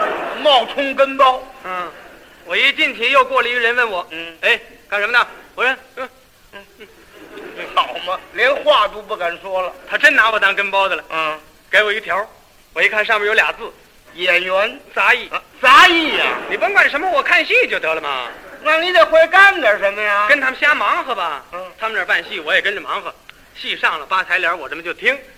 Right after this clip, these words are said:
Speaker 1: 哦。
Speaker 2: 是有意思。
Speaker 1: 那么你怎么会打旗儿去了？
Speaker 2: 嗨，司马懿不应该带四个龙套吗？
Speaker 1: 嗯。
Speaker 2: 那中有一个闹时令病的，
Speaker 1: 嗯。
Speaker 2: 上吐下泻，这怎么办呢？
Speaker 1: 哟。
Speaker 2: 大伙儿把他送医院去，走了，这短一人儿。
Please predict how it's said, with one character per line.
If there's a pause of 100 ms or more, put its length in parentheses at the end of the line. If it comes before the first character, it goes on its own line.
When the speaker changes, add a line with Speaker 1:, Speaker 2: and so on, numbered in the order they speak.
Speaker 1:
哦。 (120)
Speaker 2:
是
有
意
思。 (400)
Speaker 1:
那
么
你
怎
么
会
打
旗
儿
去
了？
Speaker 2:
嗨， (560)
司
马
懿
不
应
该
带
四
个
龙
套
吗？
Speaker 1:
嗯。
Speaker 2:
那
中
有
一
个
闹
时
令
病
的， (420)
Speaker 1:
嗯。
Speaker 2:
上
吐
下
泻，
这
怎
么
办
呢？ (100)
Speaker 1:
哟。 (280)
Speaker 2:
大
伙
儿
把
他
送
医
院
去，
走
了， (500)
这
短
一
人
儿。